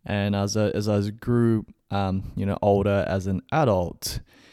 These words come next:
you know, you find different ways to satisfy your, your inner creative self.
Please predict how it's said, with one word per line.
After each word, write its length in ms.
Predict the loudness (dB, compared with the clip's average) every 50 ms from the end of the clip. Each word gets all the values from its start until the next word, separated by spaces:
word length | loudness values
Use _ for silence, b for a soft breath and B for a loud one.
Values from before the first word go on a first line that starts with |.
| b b b
you 120 | -2 0 0
know, 180 | 2 2 0
you 200 | 0 2 0 0
find 320 | 0 2 2 4 4 4 4
different 280 | 2 -2 -2 -4 0
ways 640 | 2 4 4 4 4 4 2 2 2 0 -2 -4 -8
to 280 | -6 -2 0 0 0 0
satisfy 840 | -2 -2 0 2 2 2 0 -2 -2 0 0 2 2 4 2 2 0
your, 720 | 0 0 0 0 2 2 4 4 4 4 2 2 0 -2 -8 _ _ _ _ _ -8
your 280 | -4 0 0 0 0 0 _
inner 300 | 2 4 4 4 2 0
creative 480 | -2 -4 -4 0 0 2 2 0 0
self. 560 | -2 -2 0 0 2 2 0 -2 -4 -6 -10